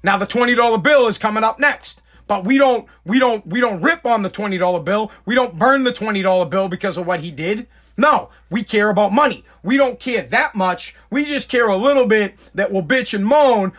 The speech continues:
but we won't give money back. We don't have enough care to give back the loot. We care enough to change the name,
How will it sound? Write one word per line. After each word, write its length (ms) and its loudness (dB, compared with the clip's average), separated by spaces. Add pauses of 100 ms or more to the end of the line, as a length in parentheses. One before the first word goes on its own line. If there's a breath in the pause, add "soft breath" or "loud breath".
(120)
but 160 -2
we 100 -2
won't 320 2
give 240 -4
money 320 0
back. 400 -8 (240 soft breath)
We 100 -2
don't 180 4
have 200 2
enough 500 -2
care 500 0 (200 loud breath)
to 120 -8
give 280 -2
back 320 0
the 80 -6
loot. 320 -2 (340 soft breath)
We 120 -4
care 240 2
enough 180 2
to 80 -10
change 320 -4
the 80 -2
name, 540 0